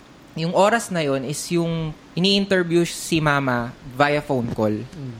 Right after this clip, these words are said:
Speaker 1: na kinakamusta siya. Pero tapos na yung quarantine period namin. Doon kami nagtaka eh. Ah, nagtumawag lang yung, yung taga City
Speaker 2: Sa,
Speaker 1: Health.
Speaker 2: sa kaalaman ng lahat, nag-quarantine talaga. Nag-quarantine kayo, no?
Speaker 1: Oo.
Speaker 2: Ah, quarantine.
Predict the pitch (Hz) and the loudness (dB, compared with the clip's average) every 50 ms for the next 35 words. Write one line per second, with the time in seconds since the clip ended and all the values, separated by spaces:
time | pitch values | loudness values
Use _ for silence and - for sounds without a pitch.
0 | 110 110 107 - - 127 127 127 120 - - 135 131 127 123 - 131 131 131 - | -16 -18 -18 -10 -6 -2 -2 0 -2 -2 -2 -2 0 0 0 0 -2 -4 -4 -4
1 | - - 135 - - 117 110 107 107 - - - - - - - - - - - | -4 -4 -4 -2 -2 -4 -4 -4 -6 -10 -16 -20 -20 -20 -20 -20 -20 -20 -20 -20
2 | - - - - - 175 180 180 165 156 147 139 135 135 - - 170 - 185 - | -20 -20 -6 -2 0 2 4 4 4 4 4 2 0 0 -2 -2 -2 -2 -2 -4
3 | - 196 180 180 175 170 170 170 170 156 156 160 156 156 165 156 147 - 143 135 | 0 2 2 2 2 2 2 2 2 2 4 2 0 -2 -4 -6 -6 -6 -8 -8
4 | 135 131 127 120 123 110 104 104 110 110 110 113 123 147 151 156 170 165 160 143 | -8 -8 -8 -6 -8 -8 -8 -8 -10 -10 -10 -8 -6 -6 -4 -2 0 0 0 0
5 | - 135 127 120 117 104 98 101 - - 127 127 127 127 135 123 - - - 165 | -2 -2 -2 -2 -2 -4 -6 -10 -8 -6 -4 -4 -2 -2 -4 -6 -6 -6 -4 -2
6 | 165 170 170 170 170 160 160 160 151 156 151 151 147 147 143 139 139 139 - - | 0 2 2 2 0 0 -2 -2 -2 -2 -2 -4 -4 -6 -8 -8 -10 -12 -14 -18
7 | - - - - - - - - 143 139 143 143 143 143 143 143 139 139 139 139 | -20 -20 -20 -20 -20 -20 -12 -6 -2 0 2 2 2 0 0 -2 -2 -2 -2 -2
8 | 139 131 - 143 143 139 139 - 156 143 143 - 190 143 123 123 123 - - - | -2 -2 -2 0 0 0 0 0 -2 -2 0 0 0 2 2 0 -2 -4 -8 -8
9 | 180 - 170 160 170 160 165 156 156 151 156 156 156 147 - 160 147 143 139 - | -8 -6 -6 -6 -6 -6 -6 -6 -8 -10 -10 -12 -14 -14 -12 -12 -12 -12 -12 -12
10 | - 139 131 147 151 139 135 135 131 131 123 123 127 123 120 123 - - - 143 | -10 -8 -4 -2 -2 0 0 -2 -2 -2 -2 -2 -2 -2 -4 -4 -6 -10 -10 -4
11 | 139 156 151 143 143 139 - 143 131 127 139 127 123 113 113 110 110 - - - | 0 2 2 2 2 0 -2 -4 -4 -4 -4 -4 -4 -4 -6 -10 -12 -12 -2 2
12 | 147 160 156 143 135 123 113 110 104 101 98 107 - 120 113 110 110 110 107 | 4 6 6 6 4 4 2 0 -2 -4 -6 -10 -10 -12 -12 -12 -12 -14 -14